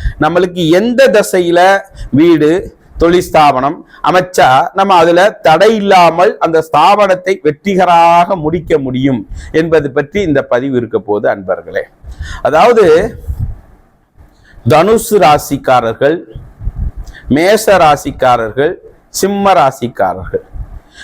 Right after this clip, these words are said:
இந்த மூணு ராசிக்காரர்களும், ஏன்னா தனுசுடைய அதிபதி யாரு என்று கேட்டால் குரு பகவான்,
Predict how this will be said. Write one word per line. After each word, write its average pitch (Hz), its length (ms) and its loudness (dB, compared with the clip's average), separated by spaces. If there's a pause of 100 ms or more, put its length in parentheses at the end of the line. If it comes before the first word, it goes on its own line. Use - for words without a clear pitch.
(160)
இந்த 233 180 2 (180)
மூணு 277 380 2 (100)
ராசிக்காரர்களும், 196 1200 2 (1200)
ஏன்னா 214 180 0 (260)
தனுசுடைய 233 640 2 (280)
அதிபதி 214 380 0 (200)
யாரு 208 340 4
என்று 185 180 -2 (100)
கேட்டால் 175 420 0
குரு 165 160 2 (100)
பகவான், 117 400 -2